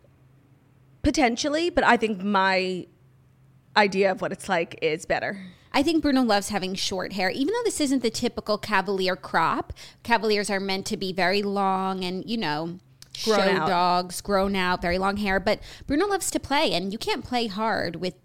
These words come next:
Speaker 2: with long hair like that. So I think he loves his <laughs> buzz cut.
Speaker 1: Bruno loves to play hard.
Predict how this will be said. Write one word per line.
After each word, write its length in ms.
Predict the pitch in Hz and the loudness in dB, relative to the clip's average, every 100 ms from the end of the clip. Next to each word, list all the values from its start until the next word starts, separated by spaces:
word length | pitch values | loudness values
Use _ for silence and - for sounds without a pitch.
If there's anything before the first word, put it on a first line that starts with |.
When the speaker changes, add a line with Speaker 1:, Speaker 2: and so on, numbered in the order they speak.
| _ _ | _ _
Speaker 2:
with 280 | 185 190 - | -14 -12 -8
long 260 | 175 170 170 | -4 -2 -2
hair 220 | 180 165 | -4 -4
like 180 | 160 - | -4 -4
that. 300 | - - - | -4 -4 -2
So 200 | 208 190 | -2 0
I 140 | 220 | 0
think 200 | 311 320 | 0 0
he 120 | 269 | -2
loves 640 | 226 196 190 185 185 - - - | -2 0 2 0 -4 -8 -12 -14
his 200 | - 233 | -4 -4
<laughs> 0 | |
buzz 400 | 170 214 254 - | -2 2 2 2
cut. 500 | - 277 - 277 - - _ _ - - _ | -2 0 2 0 -2 -18 _ _ -20 -20 _
Speaker 1:
Bruno 280 | 240 254 247 | 0 2 2
loves 440 | 214 202 190 170 | 2 2 0 -2
to 80 | - | -6
play 220 | - 135 | -6 -6
hard. 460 | 175 147 - 233 | -2 -2 -2 -6